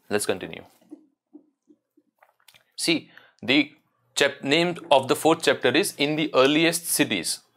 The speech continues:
Okay, though, uh, this is not mentioned in the title, but I have made this addition that around twenty-seven hundred B C E, the earliest cities began. See, the journey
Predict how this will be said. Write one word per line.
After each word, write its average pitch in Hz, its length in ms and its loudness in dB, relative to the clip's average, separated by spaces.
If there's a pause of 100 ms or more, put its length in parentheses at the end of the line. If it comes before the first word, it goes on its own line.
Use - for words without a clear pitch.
(480)
Okay, 202 300 -4
though, 147 400 4
uh, 135 60 4
this 120 240 -2
is 147 80 -2
not 175 200 2
mentioned 135 520 2
in 147 160 -2
the 139 100 2
title, 127 460 2 (260)
but 123 160 -2
I 120 120 6
have 117 180 -2 (320)
made 110 240 -2
this 123 120 -4
addition 117 520 -2 (340)
that 127 380 0 (560)
around 143 440 4 (160)
twenty-seven 135 520 2
hundred 139 320 0
B 127 180 0
C 135 100 -2 (140)
E, 214 280 -6
the 120 180 0
earliest 120 400 0
cities 143 300 -2 (100)
began. 123 300 0 (840)
See, 196 320 0 (120)
the 139 40 6
journey 135 320 4